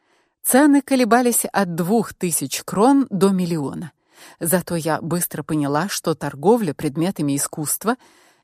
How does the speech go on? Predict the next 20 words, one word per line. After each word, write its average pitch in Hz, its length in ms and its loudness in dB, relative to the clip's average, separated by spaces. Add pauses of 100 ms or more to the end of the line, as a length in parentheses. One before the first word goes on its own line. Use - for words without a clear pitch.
имеет 185 480 2
свою 208 440 2
теневую 208 460 2
сторону. 147 600 -4 (500)
Я 240 300 6
прочла 294 500 4
заметки 240 500 4
об 208 220 6
одном 269 280 6
хозяине 175 720 2
аукциона, 202 880 4 (400)
который 247 440 4
приглашал 220 720 4
специально 196 720 2
нанятых 185 600 0
им 196 280 2
людей, 185 380 2
чтобы 175 360 -2
взвинчивать 175 720 -2
цены, 175 460 -2